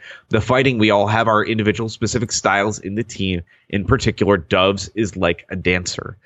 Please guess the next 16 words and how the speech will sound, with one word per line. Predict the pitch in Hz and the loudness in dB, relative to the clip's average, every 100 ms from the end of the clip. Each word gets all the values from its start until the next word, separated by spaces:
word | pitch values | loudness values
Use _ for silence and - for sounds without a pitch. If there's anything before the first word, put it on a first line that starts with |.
| - - | -20 -4
So | - 123 | 2 2
it | 120 | 4
sounds | 202 220 | 2 2
very, | 120 151 117 | 2 4 4
very | 110 113 101 | 2 0 -2
interesting, | 113 117 113 | -6 -6 -6
but | 92 | -6
it | 90 | -4
sounds | 120 143 | -2 0
like | 170 | -2
this | 143 - | -2 -4
Titan | 123 117 | -4 -2
show | 101 | -4
is | 92 | -4
gonna | 98 | -2
be | 92 90 | -2 -2